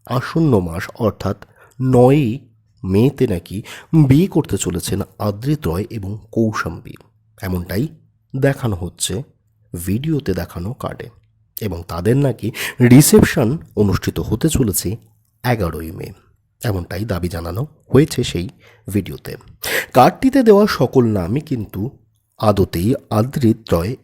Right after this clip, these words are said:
এবং কৌশাম্বীরই পিতা এবং মাতার নাম। আপনাদের জানিয়ে রাখি, মিঠাই ধারাবাহিকের সেটে শুটিং করতে গিয়ে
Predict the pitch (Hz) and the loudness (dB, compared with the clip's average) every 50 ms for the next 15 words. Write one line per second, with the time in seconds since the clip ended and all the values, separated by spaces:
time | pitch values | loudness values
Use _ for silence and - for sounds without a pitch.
0 | _ - 139 143 107 82 92 113 127 - 92 92 101 - - - 90 85 82 85 | _ -2 0 2 2 0 0 -4 -2 0 0 2 2 0 0 -2 -4 -4 -6 -8
1 | 80 - 107 160 - _ _ _ _ _ _ _ _ _ _ - 160 151 - 151 | -8 -10 -10 -12 -14 _ _ _ _ _ _ _ _ _ _ -6 -4 -2 0 -2
2 | 143 147 147 - - 113 104 98 95 92 87 85 - 82 82 104 127 135 - _ | -2 -2 -4 -6 -8 -8 -6 -6 -6 -6 -8 -8 -8 -10 -12 -12 -14 -16 -20 _
3 | _ _ - 101 92 - - - - - _ _ _ _ _ _ _ _ _ _ | _ _ -14 -12 -12 -12 -14 -16 -18 -20 _ _ _ _ _ _ _ _ _ _
4 | _ _ - 107 104 - 101 85 82 82 76 85 95 90 87 87 85 87 - - | _ _ -8 -6 -6 -6 -8 -10 -10 -10 -6 -6 -4 -4 -4 -6 -8 -8 -8 -8
5 | - 165 160 - - - - - - 117 123 139 151 156 - - 196 214 214 165 | -8 -8 -8 -10 -12 -12 -8 -4 0 2 4 4 4 2 -2 -2 0 0 0 0
6 | 135 139 131 127 120 113 104 104 - 110 - - - 107 104 107 - 117 131 185 | -2 -2 0 0 0 0 0 0 -2 -4 -4 -2 -2 -2 -2 0 0 -2 -2 -2
7 | 180 - - - 123 113 - 87 90 87 - 95 92 - _ _ - 120 104 104 | -2 -4 -2 0 0 0 0 -4 -6 -6 -6 -8 -8 -8 _ _ -8 -6 -6 -4
8 | 98 87 85 | -6 -6 -6